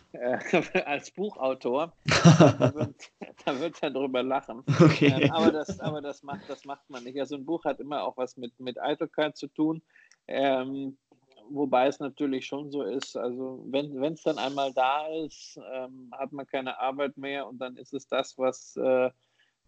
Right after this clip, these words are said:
Speaker 1: so der eine oder andere Frugalist dann, glaub ich, passives Einkommen nennt, ja.
Speaker 2: Das
Speaker 1: Aber
Speaker 2: stimmt, ja.
Speaker 1: also man macht, man schreibt sicherlich, äh, kein Buch,
Speaker 2: Um Geld zu
Speaker 1: ähm,
Speaker 2: verdienen.
Speaker 1: um, um Geld zu verdienen.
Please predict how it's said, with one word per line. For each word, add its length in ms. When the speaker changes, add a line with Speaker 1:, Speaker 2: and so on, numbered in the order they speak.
Speaker 1:
so 240
der 180
eine 220
oder 240
andere 420
Frugalist 720
dann, 480
glaub 220
ich, 120
passives 480
Einkommen 540
nennt, 360
ja. 280
Speaker 2:
Das 160
Speaker 1:
Aber 300
Speaker 2:
stimmt, 140
ja. 40
Speaker 1:
also 220
man 180
macht, 260
man 160
schreibt 340
sicherlich, 600
äh, 300
kein 440
Buch, 400
Speaker 2:
Um 100
Geld 240
zu 120
Speaker 1:
ähm, 40
Speaker 2:
verdienen. 240
Speaker 1:
um, 140
um 280
Geld 280
zu 120
verdienen. 800